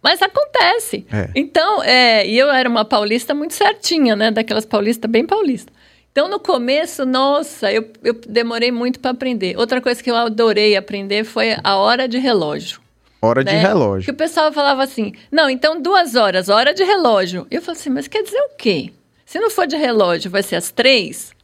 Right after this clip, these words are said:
Speaker 1: <laughs> A hora de relógio, às vezes, é duas e meia, né?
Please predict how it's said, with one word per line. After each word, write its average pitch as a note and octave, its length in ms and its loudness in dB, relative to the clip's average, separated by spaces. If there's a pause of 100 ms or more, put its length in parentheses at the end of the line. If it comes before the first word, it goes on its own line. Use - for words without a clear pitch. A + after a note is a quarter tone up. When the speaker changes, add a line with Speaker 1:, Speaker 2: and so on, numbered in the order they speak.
Speaker 1:
<laughs> C4+ 1600 -2
A - 120 2
hora D#4+ 160 2
de C#4+ 80 -4
relógio, C4 360 2
às B3 60 -2
vezes, B3+ 200 2
é B3+ 80 4
duas B3 260 2
e C4 60 0
meia, F#3+ 320 2
né? G3 180 -2